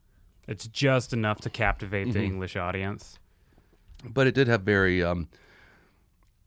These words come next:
Speaker 2: as far as, like, the rhythm and the beat, and, you know, like, like, you know, we've gone over this a hundred times. This really isn't my kind of music.
Speaker 1: Mm-hmm.
Speaker 2: Um,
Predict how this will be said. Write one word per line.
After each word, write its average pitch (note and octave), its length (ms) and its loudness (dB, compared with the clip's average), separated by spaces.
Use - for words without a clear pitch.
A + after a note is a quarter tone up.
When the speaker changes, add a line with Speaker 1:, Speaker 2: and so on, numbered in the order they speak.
Speaker 2:
as A2+ 140 -2
far C#3+ 140 4
as, A#2+ 100 2
like, G#2 140 2
the G#2+ 100 0
rhythm G2 340 4
and F#2 80 2
the E2+ 60 -2
beat, E2+ 240 2
and, F2+ 180 2
you G2+ 60 2
know, F#2 160 2
like, F#2 260 0
like, F2+ 180 -4
you F#2 100 -10
know, E2+ 80 -4
we've F2+ 160 -4
gone F2 180 0
over F2 80 0
this E2 160 -4
a - 20 -10
hundred E2+ 180 -6
times. E2 200 -8
This F2+ 140 -6
really G2+ 220 4
isn't F2 220 0
my F2 140 -4
kind F2 180 -2
of E2+ 80 0
music. E2+ 380 -2
Speaker 1:
Mm-hmm. G2+ 480 -4
Speaker 2:
Um, A2 400 6